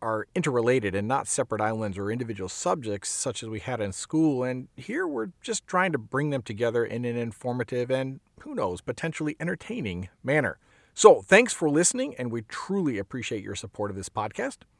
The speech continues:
Be sure to follow us on Instagram at When Science Makes History, and be sure to reach out if there are other topics that you want to see mentioned on this podcast. Subscribe to the podcast on Spotify, Apple Podcast,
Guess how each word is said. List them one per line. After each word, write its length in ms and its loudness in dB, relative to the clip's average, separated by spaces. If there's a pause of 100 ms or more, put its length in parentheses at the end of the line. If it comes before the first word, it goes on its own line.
(480)
Be 80 -2
sure 140 4
to 60 4
follow 260 6
us 120 2
on 100 -2
Instagram 580 0
at 100 -8
When 180 -2
Science 500 -4
Makes 320 -4
History, 420 -4 (140)
and 380 -4 (100)
be 80 -2
sure 140 2
to 60 2
reach 200 2
out 200 6
if 100 -4
there 120 0
are 120 0
other 140 2
topics 400 0
that 100 -6
you 120 -8
want 140 -4
to 60 -6
see 120 -6
mentioned 420 -4
on 180 -8
this 120 -8
podcast. 560 -2 (360)
Subscribe 440 4
to 80 6
the 60 -6
podcast 440 4
on 80 2
Spotify, 580 0
Apple 220 -2
Podcast, 500 -2